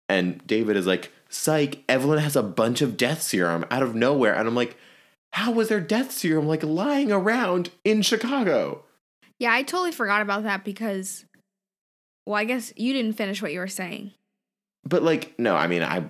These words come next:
Speaker 1: I've been meaning to rant about that since I read it because I was like, "This feels like a really big plot point that, like," especially because all the other serums, like, apparently, like,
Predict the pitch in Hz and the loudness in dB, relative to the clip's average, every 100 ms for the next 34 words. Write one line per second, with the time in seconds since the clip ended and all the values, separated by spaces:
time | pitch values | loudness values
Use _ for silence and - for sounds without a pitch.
0 | - 85 78 85 82 78 76 80 78 87 | -6 -4 -2 0 0 -2 -4 -2 0 0
1 | 80 71 82 - - 104 92 90 113 101 | -2 -2 -2 -4 -6 -4 -2 0 2 0
2 | - 92 110 113 110 110 - - - 214 | -2 -4 -2 -2 -2 -4 -6 -18 -6 -4
3 | - 269 240 240 214 175 190 185 160 147 | 0 0 0 0 2 2 2 2 0 -2
4 | - 190 214 - 196 139 - 160 151 147 | -4 -2 -2 0 2 2 0 -2 -2 -4
5 | - - _ _ _ _ _ _ - - | -8 -20 _ _ _ _ _ _ -20 -20
6 | _ - 185 180 185 175 - 151 156 131 | _ -2 0 0 0 0 2 2 2 2
7 | 135 135 117 123 147 139 127 104 - - | 0 -2 -2 0 -2 -2 0 -2 -4 -20
8 | _ _ - - 104 98 98 90 82 - | _ _ -10 -4 -2 0 0 2 0 -2